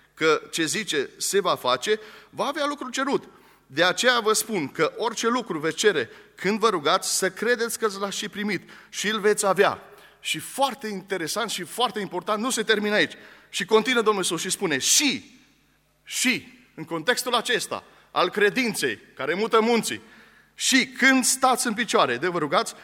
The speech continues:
să iertați orice aveți împotriva cuiva.” Extraordinar. Extraordinar. Mult mai important decât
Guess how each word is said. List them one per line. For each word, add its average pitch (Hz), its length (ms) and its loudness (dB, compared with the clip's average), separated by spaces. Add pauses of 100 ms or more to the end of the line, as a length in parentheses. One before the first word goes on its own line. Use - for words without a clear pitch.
(160)
să - 160 -2
iertați 180 480 2 (340)
orice 127 260 -2
aveți 139 280 -4
împotriva 120 400 -10
cuiva.” 104 300 -10 (680)
Extraordinar. 113 800 -12 (840)
Extraordinar. 107 680 -8 (800)
Mult 247 300 0
mai 208 160 -2
important 190 600 -4
decât 156 240 -8